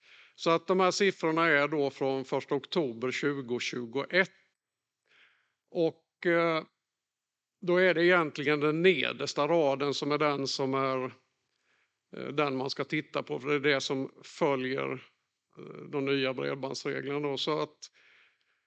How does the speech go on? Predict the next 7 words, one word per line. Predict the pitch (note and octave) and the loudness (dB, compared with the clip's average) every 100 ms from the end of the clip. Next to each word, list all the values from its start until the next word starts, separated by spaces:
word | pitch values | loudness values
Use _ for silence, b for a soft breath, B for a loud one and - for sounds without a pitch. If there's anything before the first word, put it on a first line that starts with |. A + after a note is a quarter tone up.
| b b b _ _ _ _ _ _ | b b b _ _ _ _ _ _
totalt | A3 A3 - F#3+ G3+ A3 F3 _ | 2 4 4 4 6 4 0 _
så | - G3 | 0 4
har | G3+ F#3+ | 6 6
vi | D#3+ | 4
nittiotvå | E3+ E3 F3 G#3+ F3+ D#3+ | 2 0 -2 4 4 4
komma | D#3+ D3+ | 0 0
femtiofyra | D#3+ D3 - D3 F#3 F#3+ C#3+ C#3+ | 0 -2 -4 0 2 4 4 2